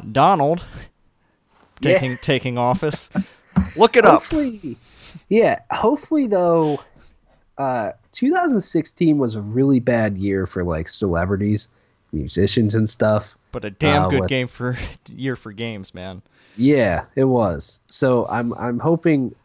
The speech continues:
Speaker 2: that it's just a good year for everybody next year.
Speaker 1: Yeah. Someone made a deal with the devil. We can have
Speaker 2: Yeah.
Speaker 1: a year of great video games, but you're gonna pay a price.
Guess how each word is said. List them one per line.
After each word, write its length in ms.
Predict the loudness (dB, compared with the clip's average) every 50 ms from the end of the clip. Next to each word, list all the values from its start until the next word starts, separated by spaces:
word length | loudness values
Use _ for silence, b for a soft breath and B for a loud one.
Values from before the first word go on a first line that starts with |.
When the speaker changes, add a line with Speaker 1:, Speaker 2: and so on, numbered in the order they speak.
| _ _
Speaker 2:
that 180 | -4 -2 -2 -2
it's 160 | -4 -6 -6
just 200 | -8 -6 -2 -2
a 60 | -2
good 280 | 0 2 2 2 2 2
year 320 | 0 0 0 0 0 -2 -4 -4
for 200 | -4 -4 -4 -4 -4
everybody 560 | -6 -6 -6 -6 -10 -10 -10 -14 -16 -16 -16 -16
next 340 | -16 -18 -18 -18 -18 -18 -16
year. 200 | -16 -16 -16 -18
Speaker 1:
Yeah. 260 | -20 -20 -20 -18 -20 -18 -14 -12 -12 -12 _ _ _ _ _ _ _ _ -10
Someone 300 | -4 -2 0 0 0 0
made 160 | 0 0 -2
a 40 | -2
deal 240 | -2 -2 -2 0 0
with 100 | -2 -4
the 80 | -6 -4
devil. 420 | -4 -2 -2 -2 -4 -8 -8 -10 B B B B B B B _ b b b b b
We 120 | -10 -8
can 140 | -6 -4 -2
have 120 | 0 0 0
Speaker 2:
Yeah. 160 | 0 -2 -4 -8 _ _ _ _ _ _ _ _ _ -12
Speaker 1:
a 60 | -10
year 240 | -6 -4 -2 -2 -2
of 100 | -2 -4
great 260 | -6 -8 -6 -6 -6
video 280 | -6 -6 -6 -4 -4 -4
games, 240 | -4 -6 -8 -8 -8
but 180 | -8 -8 -8
you're 140 | -8 -10 -12
gonna 180 | -10 -10 -10 -10
pay 220 | -8 -6 -6 -6
a 40 | -6
price. 600 | -8 -8 -10 -8 -8 -8 -8 -8 -10 -10 -12 -16